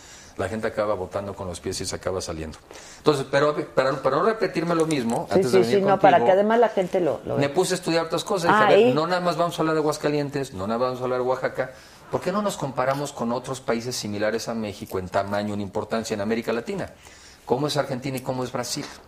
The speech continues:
Speaker 1: Y algunas islas que no las voy a decir porque es muy aburrido, pero esos países normalmente son más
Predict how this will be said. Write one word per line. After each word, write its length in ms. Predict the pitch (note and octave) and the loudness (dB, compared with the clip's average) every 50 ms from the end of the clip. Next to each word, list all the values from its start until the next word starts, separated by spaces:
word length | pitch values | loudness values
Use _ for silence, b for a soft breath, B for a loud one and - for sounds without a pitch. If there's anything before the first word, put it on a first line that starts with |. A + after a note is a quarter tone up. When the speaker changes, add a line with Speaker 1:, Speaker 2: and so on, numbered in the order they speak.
| - B B B B B B B B B B - - | -20 B B B B B B B B B B -6 -2
Speaker 1:
Y 320 | A2 C3 D#3 D#3+ D#3+ - - - - - | 0 2 2 0 -2 -8 -20 -18 -8 -6
algunas 340 | F2 E2 F2 G#2+ B2 A#2 G#2+ | -6 -4 -2 -2 -2 -2 -2
islas 240 | C3 A#2+ C3 A#2 - | 0 0 0 -2 0
que 100 | - F2+ | -4 -2
no 100 | F2+ F#2+ | -2 0
las 120 | G#2 G#2 G#2 | 0 0 0
voy 100 | G#2 G#2+ | 0 0
a 20 | G#2+ | -2
decir 180 | G#2+ A#2+ B2+ | 0 -2 -2
porque 140 | - - G2+ | -2 -4 -6
es 80 | F#2+ G#2 | -4 -4
muy 100 | G#2+ A2 | -2 -2
aburrido, 460 | A#2 B2 B2+ B2+ A#2+ G2+ F#2+ G#2 D#3+ - - - - - | -2 -2 -2 -2 -2 -2 -4 -6 -8 -10 -16 -18 -10 -4
pero 260 | G#2+ A2+ A2+ A2+ - - - - - - - | -2 0 0 0 -2 -6 -14 -20 -16 -6 -2
esos 260 | D3+ D#3+ E3+ F#3 F3+ | -2 0 0 -2 -2
países 420 | - C#3 B2 A#2+ A2+ G#2+ C3 B2+ | -2 -2 0 0 -2 -2 -2 -4
normalmente 600 | B2 A2+ G#2+ G#2+ A2+ A#2 A#2 A#2 A#2 A2+ - A#2 | -2 -2 -2 0 0 -2 -2 -2 -4 -4 -6 -6
son 280 | - - A#2 A#2 A#2 A#2+ | -4 -4 -4 -4 -4 -4
más 220 | A#2 A#2+ B2+ C3 | -2 0 0 0